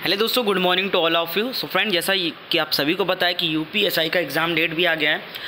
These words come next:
October में आपका exam है और गिने चुने आपके पास एक महीना time लगभग, लगभग बचा हुआ है।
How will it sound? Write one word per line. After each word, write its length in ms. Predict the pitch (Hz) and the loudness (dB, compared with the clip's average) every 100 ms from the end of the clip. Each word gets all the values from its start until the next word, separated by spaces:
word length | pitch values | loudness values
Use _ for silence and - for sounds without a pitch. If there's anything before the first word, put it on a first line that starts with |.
| - | -6
October 400 | - - 226 233 | -6 -2 0 2
में 120 | 254 233 | 2 2
आपका 220 | 196 220 | 0 -2
exam 540 | 170 151 143 147 180 | -2 -4 0 2 2
है 180 | 185 190 | 2 2
और 380 | - 139 139 143 135 | 2 0 2 0 0
गिने 220 | 175 220 | 0 0
चुने 200 | 220 214 | 2 2
आपके 240 | 190 185 | 0 0
पास 220 | 190 196 | -2 -2
एक 340 | - 165 190 190 | -2 0 0 0
महीना 280 | 165 156 160 | 0 0 0
time 260 | 151 147 147 | 0 0 0
लगभग, 280 | 117 143 | -2 -2
लगभग 200 | 143 135 | -2 -2
बचा 260 | 135 131 139 | -2 -2 0
हुआ 260 | 139 139 | 0 2
है। 120 | 131 | 0